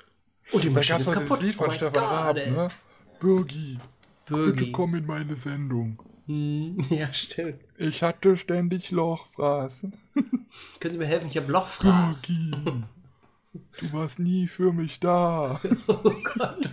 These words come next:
Speaker 1: Gott, so Schwachsinn, ey.
Speaker 2: Ah, Gott, ja.
Speaker 1: Ah.
Speaker 2: Also, also es gibt
Speaker 1: Ja.
Speaker 2: schon,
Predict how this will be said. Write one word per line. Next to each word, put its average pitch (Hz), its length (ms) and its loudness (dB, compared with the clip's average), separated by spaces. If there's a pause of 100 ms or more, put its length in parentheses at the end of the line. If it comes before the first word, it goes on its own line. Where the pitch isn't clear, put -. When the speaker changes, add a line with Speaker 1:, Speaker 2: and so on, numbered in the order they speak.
Speaker 1:
Gott, - 200 -8
so - 120 -2
Schwachsinn, - 640 -8
ey. - 180 -12 (1200)
Speaker 2:
Ah, 117 280 0
Gott, 160 440 0
ja. 107 140 0
Speaker 1:
Ah. - 40 -2
Speaker 2:
Also, - 180 -6
also 170 220 4
es 175 80 -6
gibt 220 140 2
Speaker 1:
Ja. 165 120 2
Speaker 2:
schon, 175 60 2